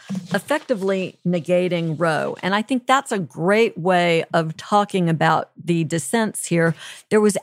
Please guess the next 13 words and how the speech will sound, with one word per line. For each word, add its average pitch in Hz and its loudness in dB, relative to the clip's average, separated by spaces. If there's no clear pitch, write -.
actually 277 0
a 196 2
dissent 175 -2
written 175 2
by 165 2
each 208 -4
of 160 -6
the 160 -8
four 170 -2
justices 165 -2
in 170 -2
the 165 0
minority. 165 0